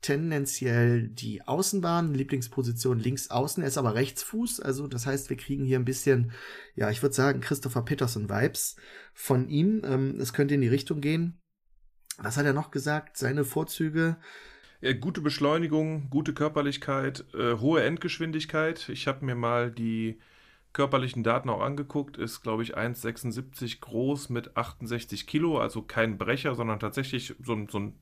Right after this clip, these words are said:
Speaker 2: Typ Pettersson. Und, ähm, ja, einer der talentiertesten jungen Spieler in der Nationalmannschaft. Ich glaube, da können wir eine Menge Freude dran haben.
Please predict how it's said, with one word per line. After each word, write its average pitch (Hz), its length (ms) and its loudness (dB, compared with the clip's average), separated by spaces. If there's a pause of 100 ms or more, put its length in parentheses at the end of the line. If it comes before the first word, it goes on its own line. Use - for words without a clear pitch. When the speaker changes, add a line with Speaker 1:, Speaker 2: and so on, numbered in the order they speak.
Speaker 2:
Typ 135 320 0
Pettersson. 147 560 0 (840)
Und, 123 560 2
ähm, 123 220 4
ja, 131 140 6
einer 113 220 6
der 107 80 -2
talentiertesten 117 680 0
jungen 110 180 0
Spieler 120 320 0
in 101 80 0
der 107 80 0
Nationalmannschaft. 107 1040 -2 (340)
Ich - 100 -16
glaube, 101 220 4
da 101 80 0
können 113 160 -2
wir 110 60 0
eine 98 100 -2
Menge 101 200 -2
Freude 98 340 -4
dran 80 180 -8
haben. 85 260 -12